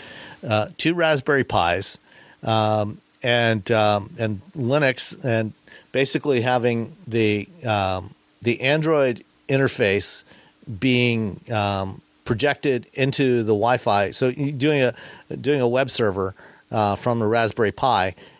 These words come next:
into the browser on the, the Tesla infotainment screen, uh, and then running, um, CarPlay on Android, which you can do, and, you know, 'cause that's something, you know, for vehicles that have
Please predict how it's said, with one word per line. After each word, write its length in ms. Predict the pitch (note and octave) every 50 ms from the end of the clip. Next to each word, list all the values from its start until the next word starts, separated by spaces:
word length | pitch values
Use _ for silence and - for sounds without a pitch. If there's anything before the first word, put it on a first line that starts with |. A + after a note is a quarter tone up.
| _ _ -
into 220 | C#3 C3+ C#3+ D3 C3+
the 100 | A#2+ A2+
browser 760 | F#2 - B2 A2+ A#2+ C3+ D3 C3+ G#2 G#2+ F#2 F2 F#2 G2 - _ _ _ _ -
on 380 | A#2 A2+ A2+ A2+ A2 A2 G#2+ G2
the, 260 | A2 G#2+ G#2 G2+ - -
the 80 | - G#2+
Tesla 380 | - - A#2+ - - - B2+ A2+ A2+
infotainment 540 | A2 - A#2+ A2 - A#2+ G#2+ G#2+ G#2 F2+ -
screen, 400 | - - F#2 D#2 D2+ D#2 F2+ - _ _ - - - - - - - _ -
uh, 420 | - A#2+ A2 A2 G#2+ G#2 G2+ G2+ - - _ _ -
and 240 | B2 B2 B2 A#2
then 400 | G#2+ B2+ B2 B2 A#2+ A#2 A#2 A2+ - - - - _ _ -
running, 720 | B2 A2+ B2 B2+ B2+ B2+ B2+ B2+ B2 B2 A#2 A2 G#2 - - - B2+
um, 440 | A2+ A2 A2 G#2+ G#2+ G#2+ G#2 G#2 - -
CarPlay 540 | - D3+ D#3+ - - B2+ A2 G2+ G#2+ G#2+ G2+ _ _ _ _ _ -
on 340 | A#2+ A#2+ B2 A#2+ A#2+ B2 -
Android, 480 | - B2+ C#3 C#3 A2+ G#2 D#2 D#2+ F2 - -
which 220 | G2+ G#2 - -
you 100 | A2 G2
can 180 | - - G#2+ G#2+
do, 260 | G2 A#2+ G2 F2+ F#2
and, 180 | G2 F#2 F#2 G2 - - -
you 80 | A#2+ G#2+
know, 80 | F#2+ F#2
'cause 280 | - G#2 F2+ - - - - - - - -
that's 180 | - A2 - -
something, 540 | - C3+ G#2+ - B2 A2+ A2 A2 G#2 F#2+ - _ -
you 100 | B2+ A#2
know, 120 | G2 F#2+ F#2
for 320 | - - A#2+ A2 G#2 G2+
vehicles 420 | F2+ F#2 A2+ A2+ G#2+ - A2+ G2+ F2+
that 140 | A2+ - -
have 340 | G#2 A2 G#2+ G#2+ G#2 F2+